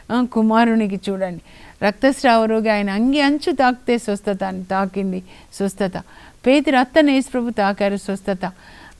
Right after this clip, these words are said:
ఇప్పుడు యేసు ప్రభు అంటే ఎవరండి? వాక్యం అన్నమాట. అందుకే మీరు వాక్యాన్ని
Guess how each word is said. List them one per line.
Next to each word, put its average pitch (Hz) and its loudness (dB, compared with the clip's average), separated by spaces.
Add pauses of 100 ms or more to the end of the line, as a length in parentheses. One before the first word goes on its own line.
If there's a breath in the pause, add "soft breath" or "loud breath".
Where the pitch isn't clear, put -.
(180)
ఇప్పుడు 220 -2
యేసు 220 2
ప్రభు 285 0
అంటే 269 2
ఎవరండి? 240 2
వాక్యం 277 2
అన్నమాట. 202 0 (560 loud breath)
అందుకే 320 4
మీరు 247 4
వాక్యాన్ని 254 0